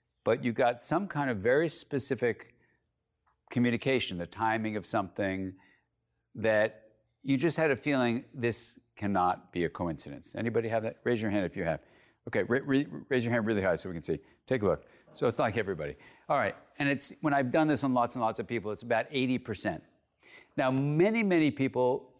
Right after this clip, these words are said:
are so, um, freaked out about it, they don't ever want to share it with anybody 'cause they'll think they're nuts. And I'll say, "Why do you think you're nuts?" They go, "'Cause there's no explanation for it. So how could it happen?" So this is what I'll say to you. In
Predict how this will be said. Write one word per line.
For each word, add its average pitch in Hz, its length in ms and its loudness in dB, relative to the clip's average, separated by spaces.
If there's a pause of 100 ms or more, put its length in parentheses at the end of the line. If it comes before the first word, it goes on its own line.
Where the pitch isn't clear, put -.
(140)
are 120 160 2
so, 156 680 2
um, 120 400 0 (340)
freaked 143 280 0
out 156 180 4
about 123 220 2
it, 123 120 -2
they 120 100 2
don't 131 200 -2
ever 117 160 -2
want 113 160 -6
to - 40 -10
share 104 160 0
it 107 60 -4
with 98 100 -10
anybody 82 300 -10
'cause 82 100 -14
they'll 90 100 -10
think 92 200 -10
they're 101 100 -4
nuts. 101 400 -4 (640)
And 127 340 -2 (180)
I'll 120 120 0
say, 151 120 0
"Why 135 180 2
do 156 40 0
you 147 40 -4
think 151 120 -4
you're 160 100 -2
nuts?" 156 140 0
They 143 140 -2
go, 117 140 0
"'Cause 113 180 -4
there's 127 140 -2
no 165 180 2
explanation 143 720 -2
for 85 260 -2
it. - 100 -14 (720)
So - 140 -4
how 127 160 2
could 143 140 0
it 110 100 2
happen?" 98 420 -2 (1160)
So 120 180 0
this 156 240 2
is 127 200 2
what 107 200 2
I'll 95 140 2
say 113 220 0
to 87 80 0
you. 71 200 -6 (1300)
In - 300 -2